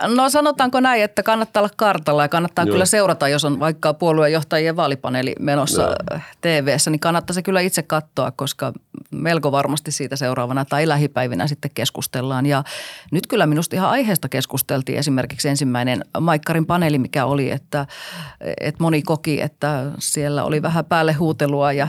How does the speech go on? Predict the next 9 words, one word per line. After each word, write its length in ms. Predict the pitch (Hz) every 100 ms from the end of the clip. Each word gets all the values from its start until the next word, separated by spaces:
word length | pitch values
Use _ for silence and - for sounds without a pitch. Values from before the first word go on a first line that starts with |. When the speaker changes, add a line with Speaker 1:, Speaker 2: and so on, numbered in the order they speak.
| -
Speaker 1:
tuliko 280 | 160 151
siellä 240 | 160 156 156
ne 80 | 156
asiat 380 | 190 170 117
oikeasti 360 | - - 143 - -
esille, 400 | 143 139 135 135
niin 280 | 135 131 - -
siinäkin 400 | 214 247 285 180
näkökulmassa 720 | 147 135 147 147 156 -